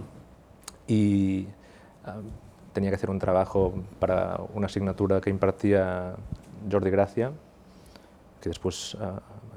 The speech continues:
hemos sido muy buenos amigos y, y hoy es mi jefe. Am, y, y yo propuse,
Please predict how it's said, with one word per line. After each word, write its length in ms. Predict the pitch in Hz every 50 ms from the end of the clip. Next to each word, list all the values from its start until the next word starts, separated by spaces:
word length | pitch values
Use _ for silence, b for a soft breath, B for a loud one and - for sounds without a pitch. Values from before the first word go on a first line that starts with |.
| - -
hemos 200 | 98 92 90 -
sido 160 | 95 95 90
muy 100 | 92 95
buenos 240 | 95 95 92 92 -
amigos 300 | 92 101 104 123 - 131
y, 80 | 110 -
y 120 | 104 104 95
hoy 100 | 95 92
es 80 | 90
mi 80 | 120 101
jefe. 320 | - 110 - - 165 196 - - - -
Am, 520 | - 101 101 101 98 98 98 95 95 92 - - B B B B B B B B B B - - -
y, 760 | - 139 120 113 110 110 110 107 104 104 101 101 98 101 110 - - - - -
y 200 | 123 113 110 107
yo 160 | 120 131 123
propuse, 580 | - 143 - - 127 - - 143 131 131 -